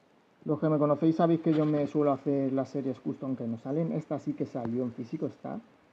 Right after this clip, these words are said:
pero he conseguido un custom, ya os digo, con toda la serie completa, sobre todo por eso, por ahorrar espacio. Y ya la tengo en mi colección. Bueno, tendría que tenerla,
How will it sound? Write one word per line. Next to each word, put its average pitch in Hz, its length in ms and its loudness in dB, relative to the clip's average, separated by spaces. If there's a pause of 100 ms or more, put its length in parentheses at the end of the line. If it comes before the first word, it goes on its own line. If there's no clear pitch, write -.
(220)
pero 123 760 -2
he 117 80 -4
conseguido 131 420 -2
un 123 120 0
custom, 139 380 -4
ya 131 120 0
os 117 80 -8
digo, 160 280 -2
con 131 200 0
toda 143 200 0
la 139 120 0
serie 135 200 -2
completa, 165 480 0 (460)
sobre 139 200 -2
todo 180 240 2
por 147 180 0
eso, 143 160 -2
por 123 160 -4
ahorrar 135 300 -2
espacio. 127 380 -10 (1160)
Y 120 300 -2
ya 135 100 0
la 131 120 0
tengo 123 180 -2
en 117 100 -2
mi 113 60 -4
colección. 131 500 0
Bueno, 160 140 -4 (100)
tendría 135 260 -2
que 139 60 -2
tenerla, 196 520 0